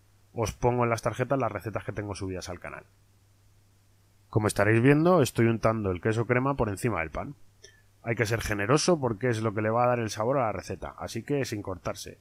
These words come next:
Yo en este caso estoy utilizando uno light, que se encuentra chupado en cualquier súper,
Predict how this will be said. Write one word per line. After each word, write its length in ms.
Yo 260
en 60
este 200
caso 180
estoy 200
utilizando 480
uno 180
light, 300
que 80
se 100
encuentra 400
chupado 600
en 60
cualquier 320
súper, 420